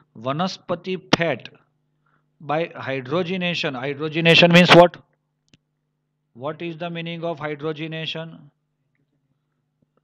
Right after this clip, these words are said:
तो ये सारी चीज़ें आप लोग neglect मत करना। एच टू ऐड करना,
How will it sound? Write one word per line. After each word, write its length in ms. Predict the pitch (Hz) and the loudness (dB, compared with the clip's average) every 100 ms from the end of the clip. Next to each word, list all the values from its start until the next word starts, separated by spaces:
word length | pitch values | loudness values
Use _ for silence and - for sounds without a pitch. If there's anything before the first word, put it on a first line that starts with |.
| _ | _
तो 80 | - | -20
ये 140 | 139 143 | -14 -14
सारी 340 | - 131 147 | -14 -12 -12
चीज़ें 320 | 147 156 147 | -10 -10 -4
आप 180 | 151 139 | -4 -4
लोग 200 | 151 156 | -6 -6
neglect 480 | 143 127 131 156 160 | -8 -10 -10 -10 -12
मत 220 | 156 151 | -16 -16
करना। 440 | - 131 127 113 120 _ _ _ _ _ _ _ _ _ _ _ _ _ _ _ _ _ | -16 -14 -14 -16 -20 _ _ _ _ _ _ _ _ _ _ _ _ _ _ _ _ _
एच 280 | 139 143 - _ | -14 -14 -16 _
टू 260 | 175 175 - | -16 -16 -14
ऐड 260 | 143 147 151 | -12 -12 -12
करना, 600 | 147 135 139 131 123 | -14 -14 -12 -14 -16